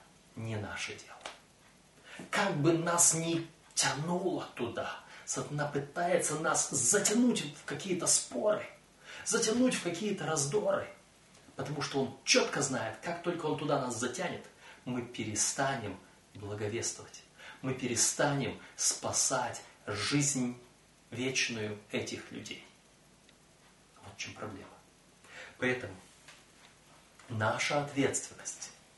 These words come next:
наша ответственность не занимать сторону какой-нибудь, где-нибудь нечестиво, несправедливо, тем более там, где с-, справедливости не жди в политических вопросах. Политика никогда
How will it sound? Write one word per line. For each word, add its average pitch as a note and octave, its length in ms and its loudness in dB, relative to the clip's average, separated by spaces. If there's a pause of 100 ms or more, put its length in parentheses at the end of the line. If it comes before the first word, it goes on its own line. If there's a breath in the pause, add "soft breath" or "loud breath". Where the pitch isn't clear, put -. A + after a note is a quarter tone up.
(640 loud breath)
наша C#3 400 2
ответственность - 600 0
не C3+ 160 2
занимать F3+ 580 2
сторону F3 580 6
какой-нибудь, D3+ 840 0 (1120)
где-нибудь C#3 840 4 (680)
нечестиво, B2 640 2
несправедливо, A2+ 800 0
тем A#2+ 160 -6
более A#2 300 -2
там, C3 260 0
где A2 400 -2 (280 loud breath)
с-, - 260 -4
справедливости A#2+ 720 -2
не A#2 140 -2
жди A2+ 240 -2
в C#3 100 -4
политических - 640 -4
вопросах. - 480 -4
Политика B2+ 400 -4
никогда C3+ 880 -2